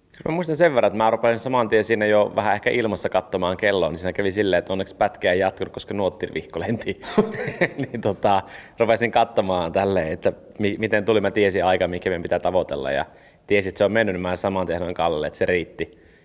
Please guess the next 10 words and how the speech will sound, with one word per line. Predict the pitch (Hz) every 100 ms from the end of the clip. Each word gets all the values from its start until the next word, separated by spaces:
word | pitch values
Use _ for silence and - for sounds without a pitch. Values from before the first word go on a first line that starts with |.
| _
Ja | 90
sit | 95
se | - 87
sanoo, | 90 87 82
että | - 82
ootko | 85 - 90
varma, | 98 127 110 82
että | 76
se | 82
riitti? | 73 73 - 82